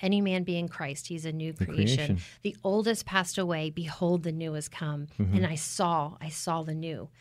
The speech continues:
Speaker 1: I saw a
Speaker 2: Oh,
Speaker 1: new man.
Speaker 2: Tracy, how exciting for
Speaker 1: So
Speaker 2: you.
Speaker 1: technically, I'm not married to the same guy.
Speaker 2: No, not at all. So
Speaker 1: Not.
Speaker 2: this, so when we talk about being divorced and mar-, and then remarried again, you are married to Mark Russell now.
Speaker 1: I am.
Speaker 2: But you're not married to the Mark Russell you married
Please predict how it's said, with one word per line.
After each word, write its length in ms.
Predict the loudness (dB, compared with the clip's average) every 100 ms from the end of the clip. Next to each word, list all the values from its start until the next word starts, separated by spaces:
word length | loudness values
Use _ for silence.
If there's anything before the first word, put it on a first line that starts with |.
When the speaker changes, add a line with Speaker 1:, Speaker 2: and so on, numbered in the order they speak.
| -2
Speaker 1:
I 40 |
saw 260 | 4 8 10
a 20 |
Speaker 2:
Oh, 20 |
Speaker 1:
new 200 | 10 6
man. 260 | 6 6 4
Speaker 2:
Tracy, 260 | 2 0 0
how 180 | 0
exciting 500 | 0 -2 0 2 2
for 140 | 0 0
Speaker 1:
So 80 | 0
Speaker 2:
you. 40 |
Speaker 1:
technically, 500 | 2 2 2 0 2
I'm 160 | 2 2
not 180 | 2 0
married 260 | -2 -2
to 80 | -4
the 80 | -8
same 300 | -6 -6 -4
guy. 180 | -4 0
Speaker 2:
No, 340 | 4 6 6
not 220 | 6 6 6
at 80 | 6
all. 240 | 6 6
So 120 | 6
Speaker 1:
Not. 200 | 8 8
Speaker 2:
this, 140 | 6 0 -2
so 140 | 2
when 60 | 4
we 80 | 6
talk 260 | 6 4
about 260 | 4 4 4
being 180 | 4 4
divorced 480 | 4 4 2 2 2
and 160 | 2
mar-, 280 | 2 0 -4 -6 -2
and 180 | 2 4
then 180 | 4 4
remarried 520 | 6 6 6 6 6
again, 380 | 4 4 4 2 -6 -20 _
you 240 | 0 4 6
are 180 | 6 4
married 460 | 4 4 2 0
to 100 | 2
Mark 240 | 4 4 2
Russell 280 | 0 0 -2
now. 260 | -2 -4 -8 -4
Speaker 1:
I 100 | -2
am. 560 | -2 -2 -2 -4 -8 -2
Speaker 2:
But 260 | 2 2 0 -4
you're 240 | 2 4
not 220 | 4 2 0
married 320 | 0 -2 -2
to 140 | -4
the 100 | -4
Mark 260 | -2 -2 0
Russell 260 | -2 -2 -2
you 80 | 0
married 320 | -2 -2